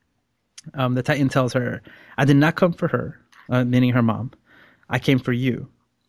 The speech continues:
child. All things that live die. This is why you must find joy in the living,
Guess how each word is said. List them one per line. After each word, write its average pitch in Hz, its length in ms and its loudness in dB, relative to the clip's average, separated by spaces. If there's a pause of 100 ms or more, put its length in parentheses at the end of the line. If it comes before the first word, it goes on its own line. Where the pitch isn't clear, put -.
child. - 420 -10 (1200)
All 151 180 4
things 160 360 2
that 147 140 0
live 127 300 -4
die. 123 400 -10 (760)
This 151 180 0
is 143 120 0
why 131 140 2
you 123 120 -2
must 127 200 -6
find 120 200 -4
joy 127 240 0
in 139 120 -2
the 143 80 -4
living, 110 420 -6